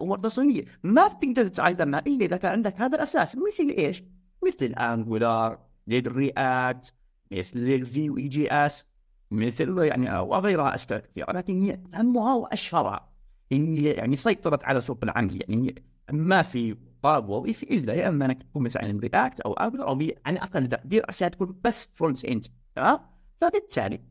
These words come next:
أنت تبني هذه الشاشات باستخدام هذه التقنية. طب في لغة ثانية؟ لا، أنت أصلًا كنت مصممها، مو بالجاهزة. الآن استخدام الرياكت أو الأنجولار أو غيره، لكن إحنا إن شاء الله من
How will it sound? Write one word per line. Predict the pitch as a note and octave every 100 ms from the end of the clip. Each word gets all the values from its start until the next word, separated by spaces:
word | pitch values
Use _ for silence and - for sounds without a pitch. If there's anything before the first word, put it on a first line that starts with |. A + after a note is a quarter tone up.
| - C4+
أنت | - C3+ - _ _ _ _ - _ -
تبني | F4+ C4+ A#3+ C#3
هذه | D#3+ F#3 D4+
الشاشات | F#3+ - C#3+ G#2+ - F#2+ A3 - _ - _ -
باستخدام | G#4 - B3+ G3+ G#3+
هذه | F#3+
التقنية. | F3 E3 F3 F3 A2+
طب | - - -
في | F3+ F3+
لغة | F3
ثانية؟ | F3 G3 G#3+
لا، | F3 A#3 - - _ _ _
أنت | C4 C4
أصلًا | - - A#3+ F#3
كنت | - -
مصممها، | F3+ C3 - C4 B3+ -
مو | A3
بالجاهزة. | A3 C3+ D3+ - - _ _ _ -
الآن | D3+ C4+ C4+ C#4 - - - - _ -
استخدام | - A3+ C4+ D#4+
الرياكت | G3+ G3 F#3 F#3
أو | -
الأنجولار | D3 A#2+
أو | A2+
غيره، | A2
لكن | C3+ B2+ -
إحنا | C3+
إن | A2+
شاء | - B2
الله | C3 C3+ - - _ _ -
من | A#2 A2+ G#2+